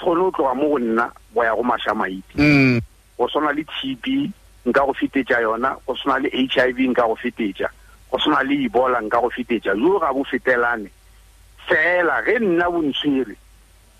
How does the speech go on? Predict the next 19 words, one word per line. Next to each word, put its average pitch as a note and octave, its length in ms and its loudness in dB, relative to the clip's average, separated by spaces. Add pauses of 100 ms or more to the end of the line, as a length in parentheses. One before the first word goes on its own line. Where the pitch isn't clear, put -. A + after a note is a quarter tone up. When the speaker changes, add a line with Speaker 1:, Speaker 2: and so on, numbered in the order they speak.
(500)
Speaker 1:
ka, C3+ 440 0
ka, B2+ 420 0
ka, B2+ 220 -2
ka A#2+ 160 -2
kgwata C3+ 420 0
dijo, A#2 440 -6 (480)
wena D3 240 2
wa F#3 100 2
no F3+ 200 2 (100)
tabogela D#3 420 0
dijo C#3 280 0
tseo D3 440 0
ke - 160 -4
beng C3 320 0 (400)
ke - 80 -8
di D3 80 2
kgwatile, D#3 440 -2
di D3+ 120 -4
se D3 60 -10